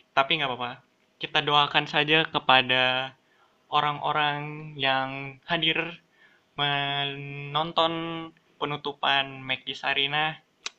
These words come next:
Kita doakan yang positif-positif aja. Oke,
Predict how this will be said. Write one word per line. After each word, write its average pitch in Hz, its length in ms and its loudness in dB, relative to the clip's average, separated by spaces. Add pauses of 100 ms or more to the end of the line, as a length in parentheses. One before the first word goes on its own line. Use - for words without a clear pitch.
(200)
Kita - 200 0
doakan 160 360 4
yang 135 180 2 (140)
positif-positif 143 760 -6
aja. 113 240 -10 (520)
Oke, 120 260 0